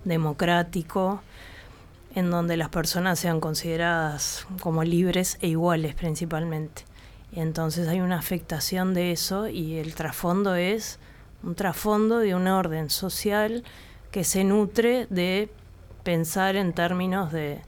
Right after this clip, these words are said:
de jerarquías y de desigualdad entre las personas. Y entonces eso posiciona a algunas personas que momentáneamente están en el poder, no importa el, el, el signo, como,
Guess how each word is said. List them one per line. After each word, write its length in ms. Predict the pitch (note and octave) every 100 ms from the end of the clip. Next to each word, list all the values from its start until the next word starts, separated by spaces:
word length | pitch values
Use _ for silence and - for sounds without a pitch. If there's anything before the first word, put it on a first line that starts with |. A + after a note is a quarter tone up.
| - - - - -
de 140 | - D#3
jerarquías 840 | - E3 D#3 D#3 F3+ F3+ G#3 -
y 60 | E3+
de 140 | D#3
desigualdad 680 | D3+ - E3 D#3+ D#3 D#3+ F3+ G3+
entre 240 | E3 D#3
las 120 | D3+
personas. 760 | - D3+ - E3+ D3+ D3 - - - - - - -
Y 60 | E3
entonces 480 | D#3+ D#3 D3+ D#3+ D#3
eso 240 | D#3 F3+
posiciona 600 | E3+ D#3+ F3 - G3+ F3 D#3
a 20 |
algunas 280 | D#3 D#3+ D3+
personas 580 | E3+ D#3 - F#3+ D#3 C#3
que 260 | D#3+ D3 - - - -
momentáneamente 800 | D#3+ D#3 D#3+ G3 G#3+ F3 F#3 F#3
están 200 | C#3 E3+
en 80 | D#3
el 120 | D#3
poder, 360 | D3 D3+ D3+ D3+
no 60 | D3+
importa 420 | D3+ E3 D#3 D#3
el, 180 | D3 D3 F#3 -
el, 200 | E3 D#3 E3+ -
el 60 | -
signo, 540 | - F#3+ F3 E3+ F#3 - - - - - - - - - - - - - - -
como, 420 | F3+ E3 E3 D#3+